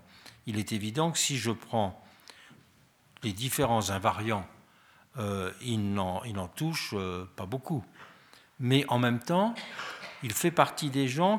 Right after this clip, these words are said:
qui participent de ce que j'appellerais d'une atmosphère de populisme. Parce qu'il n'y a pas que les mouvements populistes. Le, les idées populistes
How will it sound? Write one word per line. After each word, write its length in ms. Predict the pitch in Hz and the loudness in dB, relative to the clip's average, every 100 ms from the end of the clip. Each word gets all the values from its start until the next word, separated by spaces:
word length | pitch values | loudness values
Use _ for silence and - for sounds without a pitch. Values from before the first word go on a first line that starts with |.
| 214 | 0
qui 360 | - 165 185 - - - - - - _ | -2 0 -2 -6 -20 -20 -20 -20 -20 _
participent 600 | 156 - 156 - 196 180 | 4 4 0 0 0 0
de 80 | 131 | 0
ce 120 | - | 0
que 100 | 131 | 0
j'appellerais 640 | 123 120 123 120 156 196 - - - | -2 -2 -4 0 0 -2 -6 -18 -4
d'une 220 | 123 143 | 0 4
atmosphère 680 | 180 - 165 - - 143 104 | 2 2 0 2 2 2 0
de 80 | 90 | -4
populisme. 640 | - 82 87 - - - - _ _ _ _ - - - | -12 -14 -14 -10 -10 -10 -16 _ _ _ _ -20 -20 -4
Parce 160 | - | -2
qu'il 220 | - 131 104 | 0 0 2
n'y 100 | 120 | 0
a 40 | |
pas 160 | - 196 | 0 -2
que 100 | 135 | -2
les 80 | |
mouvements 340 | 117 120 151 160 | -4 -4 -4 -4
populistes. 580 | 117 - 175 196 - 117 | -4 -6 -4 -4 -2 -2
Le, 220 | 104 95 - - - - - - - - 185 | -2 -4 -8 -14 -12 -12 -12 -12 -14 -16 -8
les 380 | 143 170 - 196 | 0 2 2 0
idées 220 | 180 214 | 0 0
populistes 880 | 190 165 175 165 202 185 - - | 0 -2 -2 0 0 0 -4 -12